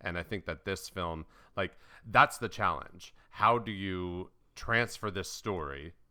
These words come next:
to film and have it somehow make sense and not just be, you know, a recording of the play,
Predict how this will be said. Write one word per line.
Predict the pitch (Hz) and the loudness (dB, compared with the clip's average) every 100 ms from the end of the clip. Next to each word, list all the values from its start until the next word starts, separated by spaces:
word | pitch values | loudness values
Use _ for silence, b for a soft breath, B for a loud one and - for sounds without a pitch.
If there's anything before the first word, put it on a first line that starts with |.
| - | -12
to | - 107 | -4 -4
film | 101 - 95 73 71 73 b b | -4 -4 -4 -4 -10 -14 b b
and | 98 87 | -8 -6
have | 92 92 82 | 0 0 0
it | 82 87 - _ _ | -6 -8 -12 _ _
somehow | - - - 95 90 87 82 82 | -18 -14 0 0 2 0 0 0
make | 82 82 - | -4 -8 -10
sense | - 85 85 - | -10 -6 -6 -8
and | 82 | -8
not | 80 82 | -8 -8
just | 85 76 73 | -10 -14 -12
be, | 82 80 - | -10 -10 -10
you | 87 | -8
know, | 73 78 | -8 -8
a | 85 | -10
recording | 80 - 90 80 78 | -10 -8 -8 -6 -8
of | 76 - | -12 -12
the | |
play, | - - 73 73 | -14 -10 -8 -8